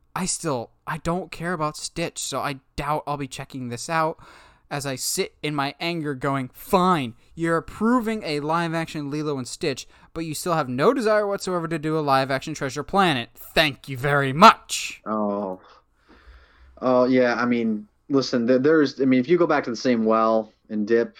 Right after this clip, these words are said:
Speaker 2: uh, and you're like, "Hey, it's the same thing, we're just, you know, it's just a couple years later, you guys won't remember." Yeah, listen, I, I, I'm coming to the same conclusion as you are, but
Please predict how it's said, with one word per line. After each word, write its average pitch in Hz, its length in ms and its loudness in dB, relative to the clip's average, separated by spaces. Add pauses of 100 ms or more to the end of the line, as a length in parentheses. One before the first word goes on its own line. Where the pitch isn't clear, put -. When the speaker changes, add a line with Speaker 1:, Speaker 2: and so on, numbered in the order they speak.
(200)
Speaker 2:
uh, 104 420 0
and 107 140 -2
you're 107 120 2
like, 107 300 2
"Hey, 175 280 2
it's 123 120 -2
the 127 60 -10
same 151 300 -2
thing, 151 380 0
we're 123 100 2
just, 123 400 -4
you 117 120 -6
know, 113 240 -2 (420)
it's - 100 -20
just 131 180 -4
a - 40 -14
couple 139 200 2
years 135 180 6
later, 139 220 6
you 127 100 4
guys 127 220 2
won't 110 160 0
remember." 104 460 2 (200)
Yeah, 127 240 2
listen, 147 320 4
I, 120 160 0
I, - 180 -6 (120)
I'm 214 220 2
coming 226 220 2
to 175 40 6
the 156 80 6
same 160 240 0
conclusion 135 640 0 (540)
as 117 180 0
you 123 140 2
are, 135 200 2
but 117 320 0